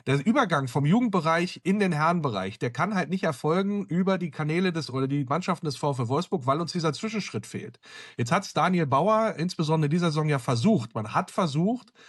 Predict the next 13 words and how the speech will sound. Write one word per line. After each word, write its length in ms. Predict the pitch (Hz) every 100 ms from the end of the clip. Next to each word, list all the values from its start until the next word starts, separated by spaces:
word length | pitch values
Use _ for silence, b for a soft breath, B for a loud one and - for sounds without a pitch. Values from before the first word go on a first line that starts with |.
| B B
äh, 60 | 151
aus 160 | 160
dem 80 | 135
Jugendbereich 640 | 139 220 190 160 160 165 147
Leute 320 | 143 180 185
da 120 | 143
ranzuholen. 760 | 131 196 - 185 190 190 190 180 B
Pharrell 320 | - 139 143
Hensel 480 | 131 180 190 175 175
ist 180 | 151 139
da 100 | 165
zu 160 | - 151
nennen, 380 | 147 151 151